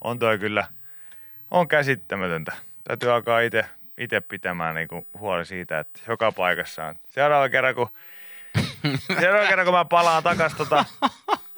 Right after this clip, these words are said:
tupakoinnin maailmaan, niin mä pidän huolen siitä, että mä sanon jollekin, kun mennään röökille, että hei, haluaisi joku lähteä vetää tota paksua pötkylää tohon ulos.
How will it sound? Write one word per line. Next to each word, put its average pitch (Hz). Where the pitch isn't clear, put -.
tupakoinnin 143
maailmaan, 127
niin 107
mä 113
pidän 123
huolen 127
siitä, 107
että 98
mä 107
sanon 113
jollekin, 113
kun 107
mennään 110
röökille, 95
että 85
hei, 175
haluaisi 185
joku 180
lähteä 156
vetää 143
tota 135
paksua 135
pötkylää 92
tohon 80
ulos. 85